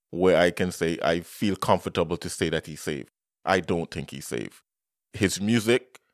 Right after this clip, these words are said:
as vile as they can be, is still out there for anyone to consume. And I'm thinking that if I truly got saved and I'm being discipled and being sanctified,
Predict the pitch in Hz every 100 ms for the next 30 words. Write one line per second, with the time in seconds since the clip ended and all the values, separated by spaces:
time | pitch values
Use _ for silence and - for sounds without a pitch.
0 | _ _ 85 92 80 85 87 90 101 104
1 | 98 104 117 101 90 87 87 - 104 110
2 | 101 95 92 85 95 101 101 98 - _
3 | _ - 110 113 98 - 80 50 - _
4 | _ - 82 90 101 107 98 95 92 90
5 | - 95 107 104 104 101 - _ - -
6 | 101 101 98 - 92 87 90 - _ _
7 | _ _ - 85 85 82 90 90 98 104
8 | 92 - 92 90 87 87 78 _ _ 92
9 | 87 87 - 95 85 - 87 85 85